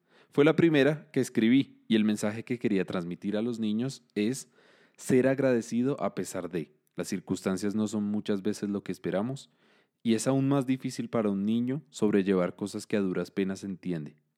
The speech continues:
En muchas ocasiones ellos no alcanzan a dimensionar por lo que están pasando. Sin embargo, el agradecimiento es una buena herramienta de catarsis para ellos en su momento difícil.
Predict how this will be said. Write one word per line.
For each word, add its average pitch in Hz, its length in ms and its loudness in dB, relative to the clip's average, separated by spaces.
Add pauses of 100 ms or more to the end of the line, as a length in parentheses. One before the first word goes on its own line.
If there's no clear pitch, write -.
(240)
En 90 100 -6
muchas 95 340 -6
ocasiones 98 480 -6
ellos 98 280 -2
no 101 140 -2
alcanzan 107 480 -2
a 104 60 -2
dimensionar 95 640 -4
por 98 140 -4
lo 101 120 -4
que - 80 -10
están 82 260 -10
pasando. 92 460 -4 (480)
Sin 117 200 0
embargo, 113 480 0 (240)
el 117 160 2
agradecimiento 104 1000 0
es 110 180 -4
una 107 180 0
buena 117 300 2
herramienta 110 500 0
de 110 100 -2
catarsis 104 540 -4
para 95 280 0
ellos 107 280 -4
en 120 100 -4
su 104 140 -4
momento 82 440 -6
difícil. 85 480 -8